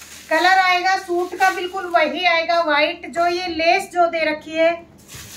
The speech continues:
इसका और दुपट्टे का color change होगा भी। ये lace इस पे स्काई ब्लू कलर की दे दी है और ये जो नीचे डिजाइन है ये स्काई ब्लू कलर दे दिया,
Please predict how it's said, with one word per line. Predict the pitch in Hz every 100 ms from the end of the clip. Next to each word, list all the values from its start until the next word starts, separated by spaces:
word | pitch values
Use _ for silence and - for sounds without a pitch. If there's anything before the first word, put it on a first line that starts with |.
| - 302
इसका | 339 - 359 359
और | 330 311
दुपट्टे | 320 330 330 330
का | 320
color | 311 294 285
change | 294 277 233
होगा | 214 226
भी। | 202 202
ये | 233 269
lace | 254 240 247
इस | 262 -
पे | 302 349 - - - - - - -
स्काई | - 311 302 277
ब्लू | 294 294
कलर | 294 262 247
की | 254
दे | 226 208
दी | 185 190
है | 175 160 - - - - - - -
और | 262 254
ये | 262 269
जो | 269
नीचे | 269 262 269
डिजाइन | 226 240 240 240 240
है | 349 370 -
ये | 226 226
स्काई | 208 - 190 180
ब्लू | 185 175
कलर | 170 165
दे | 165 165
दिया, | 156 160